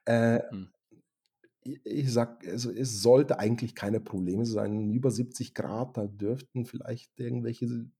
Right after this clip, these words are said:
Speaker 1: Kabelungen, Mantelungen anfangen zu schmelzen. Ich weiß es nicht.
Speaker 2: Ja, ich hab
Speaker 1: Ähm.
Speaker 2: eine kleine Anekdote hier. Wir, wir verschiffen, ähm, bei der Arbeit, die ich mache, containerisierte P-V-Anlagen.
Speaker 1: Okay.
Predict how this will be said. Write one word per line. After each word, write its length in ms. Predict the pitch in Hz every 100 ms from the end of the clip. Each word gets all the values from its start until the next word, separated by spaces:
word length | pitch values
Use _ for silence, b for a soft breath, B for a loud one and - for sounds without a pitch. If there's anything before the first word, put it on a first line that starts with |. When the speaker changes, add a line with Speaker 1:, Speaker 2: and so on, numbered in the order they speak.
| _ -
Speaker 1:
Kabelungen, 640 | - 104 139 156 139 123
Mantelungen 400 | 123 135 143 131
anfangen 440 | 131 131 123 135
zu 100 | -
schmelzen. 560 | - 107 117 135 - 156
Ich 160 | - -
weiß 280 | - -
es 160 | 135 -
nicht. 260 | 139 139 - b b b b -
Speaker 2:
Ja, 80 | 92
ich 120 | 90
hab 80 | 110
Speaker 1:
Ähm. 40 |
Speaker 2:
eine 80 | -
kleine 280 | 113 123 123
Anekdote 440 | 107 110 - 123 123
hier. 180 | 110 107
Wir, 280 | 107 -
wir 160 | 110 104
verschiffen, 680 | - 104 - 135 120 107 107 B B B
ähm, 420 | 101 98 95 92 - _ _ -
bei 80 |
der 120 | 98 87
Arbeit, 240 | 107 101
die 80 | 101
ich 120 | 98
mache, 360 | 104 98 92 b b b -
containerisierte 840 | 117 110 110 98 98 98 117 113
P-V-Anlagen. 800 | - 104 - 110 101 82 78 78 -
Speaker 1:
Okay. 400 | - - - -